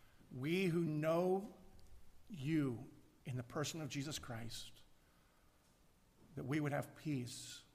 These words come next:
as we trust in him and your purposes in him. Bless us, I pray,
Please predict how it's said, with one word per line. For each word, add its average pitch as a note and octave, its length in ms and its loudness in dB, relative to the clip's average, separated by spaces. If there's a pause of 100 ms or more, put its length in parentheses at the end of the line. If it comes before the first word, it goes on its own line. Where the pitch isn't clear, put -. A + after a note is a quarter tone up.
(1400)
as A2 120 -8
we B2+ 80 2
trust C#3 400 0
in C3+ 100 0
him A#2+ 260 -2 (2250)
and B2+ 140 -2
your C3+ 140 4
purposes C3 580 0
in B2+ 60 -4
him. - 240 -6 (1800)
Bless C#3 340 0
us, A#2 260 -6
I A2+ 40 -4
pray, A#2 400 -8